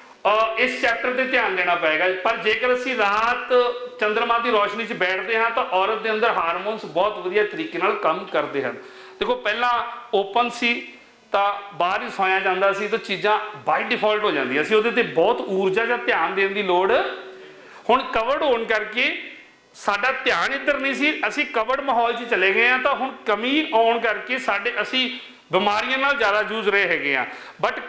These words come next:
ਕਵਰਡ ਹੋਣ ਕਰਕੇ ਸਾਡਾ ਇੱਧਰ ਧਿਆਨ ਨਹੀਂ ਹੈ। ਇਹ just ਤੁਹਾਨੂੰ ਸਮਝਾਉਣ ਦਾ ਸਾਡਾ ਮਕਸਦ ਵੀ ਹੈਗਾ ਕਿ ਤੁਸੀਂ ਚੰਦ-, ਜਿੱਥੇ ਅਸੀਂ ਸੂਰਜ ਦੀ ਰੋਸ਼ਨੀ ਦੇ ਉੱਤੇ ਵਿਟਾਮਿਨ ਡੀ 'ਤੇ ਬੋਲ ਰਹੇ ਹਾਂ, ਉੱਥੇ ਚੰਦਰਮਾ ਦੀ ਜਿਹੜੀ ਲਾਈਟ ਹੈ,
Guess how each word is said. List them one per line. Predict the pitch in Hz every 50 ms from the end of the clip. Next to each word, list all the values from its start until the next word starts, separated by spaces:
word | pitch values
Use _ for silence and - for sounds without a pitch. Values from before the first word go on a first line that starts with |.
| - - -
ਕਵਰਡ | 226 220 233 262 294 302
ਹੋਣ | 262 254 254 262 262
ਕਰਕੇ | 262 254 240 233 - 269 277
ਸਾਡਾ | - 247 233 233 254
ਇੱਧਰ | 262 254 269 247
ਧਿਆਨ | - - 262 226 190 196 208
ਨਹੀਂ | 214 208 190
ਹੈ। | 175 190 233 269 277 - - - - - -
ਇਹ | 208 240 269 202 180
just | 240 247 247 294 262
ਤੁਹਾਨੂੰ | - 254 233 247 240
ਸਮਝਾਉਣ | - 240 233 233 226 208 196 208
ਦਾ | 240
ਸਾਡਾ | 226 - 240 240 247
ਮਕਸਦ | 233 190 185 180 - - 247 247
ਵੀ | 262 262 254 233
ਹੈਗਾ | 226 226 262
ਕਿ | 254 294
ਤੁਸੀਂ | 285 226 262 208 269 247 - - - - -
ਚੰਦ-, | 214 202 214 220 208 202 - - - - -
ਜਿੱਥੇ | 170 220 208 277 269
ਅਸੀਂ | 262 294 285
ਸੂਰਜ | - - - 233 214 226 240 277 285
ਦੀ | 269 - 294 285
ਰੋਸ਼ਨੀ | 262 240 233 233 240 - 262 269 254
ਦੇ | 277
ਉੱਤੇ | 269 269 277
ਵਿਟਾਮਿਨ | 262 254 247 247 220 220 226 240 262 254
ਡੀ | 233 220 247
'ਤੇ | 254 233 277
ਬੋਲ | 262 233 214 208 202
ਰਹੇ | 196 196 190 185
ਹਾਂ, | 196 233 277 277 - - - - - -
ਉੱਥੇ | 220 220 262
ਚੰਦਰਮਾ | 254 - - 226 226 233 254 262 262 269 269 269
ਦੀ | 254 262
ਜਿਹੜੀ | 254 254 254 247
ਲਾਈਟ | 233 196 170 175 202 208 208 -
ਹੈ, | 208 202 220 226